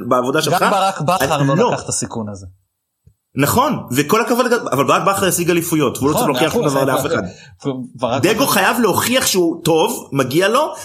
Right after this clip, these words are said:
Speaker 1: ועדיין לוקח סיכון פה. יכול להיות שזה לא במודע, יכול להיות שהוא יכול להגיד, "תקשיבו", וזה, ומתלונן, ועל זה אני חושב, וואלה, זה משהו שאני לא, כאילו, אני, אני לא יודע שאני לא הייתי מסוגל, ו-,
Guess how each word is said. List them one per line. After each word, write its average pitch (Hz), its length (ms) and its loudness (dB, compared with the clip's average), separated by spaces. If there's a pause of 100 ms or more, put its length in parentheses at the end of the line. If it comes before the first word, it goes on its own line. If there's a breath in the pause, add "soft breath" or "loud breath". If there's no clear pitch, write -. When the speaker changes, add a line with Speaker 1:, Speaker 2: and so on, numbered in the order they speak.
Speaker 1:
ועדיין 143 380 2
לוקח 196 260 0
סיכון 175 400 -2
פה. 247 220 0 (340 loud breath)
יכול 202 220 2
להיות 254 80 0
שזה 180 180 0
לא 190 100 2
במודע, 233 400 0
יכול 196 200 -2
להיות 196 80 -4
שהוא 170 160 2
יכול 175 180 0
להגיד, 151 240 -2
"תקשיבו", 240 540 -2
וזה, 185 260 2
ומתלונן, 180 340 0 (460 loud breath)
ועל 117 180 4
זה 156 240 2
אני 220 120 2
חושב, 185 460 0
וואלה, 196 540 0 (1040)
זה 117 120 0
משהו 165 180 0
שאני 147 200 2
לא, 143 100 4 (180)
כאילו, 131 240 2
אני, 131 140 2
אני 208 160 2
לא 220 60 4
יודע 196 140 2
שאני 180 180 0
לא 180 60 4
הייתי 185 120 0
מסוגל, 180 360 0
ו-, 143 40 -2